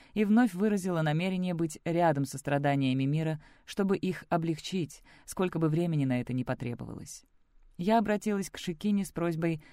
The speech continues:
«говорить через написанные мною слова». Я зажгла свечу и приступила к работе. В перерывах между написанием глав я варила суп, отвечала на электронные письма и сидела у постели умирающей подруги.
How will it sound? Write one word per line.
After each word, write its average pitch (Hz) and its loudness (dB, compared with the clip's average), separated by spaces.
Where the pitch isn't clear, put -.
«говорить 190 4
через 147 0
написанные 151 0
мною 135 0
слова». 120 -4
Я 160 2
зажгла 151 2
свечу 147 -6
и 220 0
приступила 156 0
к - -6
работе. 123 -6
В - -20
перерывах 247 4
между 196 0
написанием 180 -2
глав 185 0
я 143 2
варила 131 2
суп, 180 -8
отвечала 208 2
на 160 2
электронные 135 0
письма 156 -4
и 127 -2
сидела 151 0
у 131 -2
постели 151 -4
умирающей 131 0
подруги. 156 -4